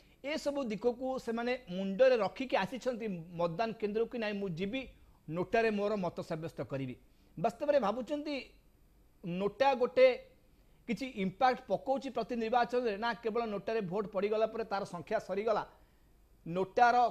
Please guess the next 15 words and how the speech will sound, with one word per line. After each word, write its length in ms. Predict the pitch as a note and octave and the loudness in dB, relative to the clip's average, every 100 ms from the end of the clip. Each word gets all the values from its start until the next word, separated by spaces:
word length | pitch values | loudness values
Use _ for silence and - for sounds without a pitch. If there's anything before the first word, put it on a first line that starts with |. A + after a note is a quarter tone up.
| - | -2
କାରଣ 400 | - F#3+ G3+ A#3 | -2 0 2 0
କାହିଁକି 400 | A#3+ G#3 A#3 A#3 | -2 -2 -4 -4
ପଡ଼ିଲା, 380 | G#3+ A3+ A#3 B3 A3 - | -6 -4 0 0 0 -4
ତାକୁ 220 | G#3 - D#4 | -6 -4 -4
କେତେ 260 | C4+ C4+ | -4 -4
ଦୂର 160 | B3 C#4 | -6 -6
ସମୀକ୍ଷା 400 | - A3 A#3 A#3+ | -6 -6 -2 -2
କରୁଛନ୍ତି 480 | - G3+ A3 A#3 A3+ | -2 -4 -4 -6 -4
ପରବର୍ତ୍ତୀ 400 | G3+ G3 G3+ G#3+ | -4 -4 -4 -8
ସମୟରେ 320 | - G#3 G#3 | -10 -6 -4
ଯିଏ 180 | F#3 C#4 | -2 -4
ବି 80 | C#4+ | -6
ଶାସନ 300 | G3 F#3+ F#3+ | -8 -8 -8
କ୍ଷମତାକୁ 400 | F3+ E3 D#3+ C#3+ | -6 -6 -8 -6
ଆସୁଛନ୍ତି? 420 | B2+ - A#2 G2 | -8 -8 -12 -12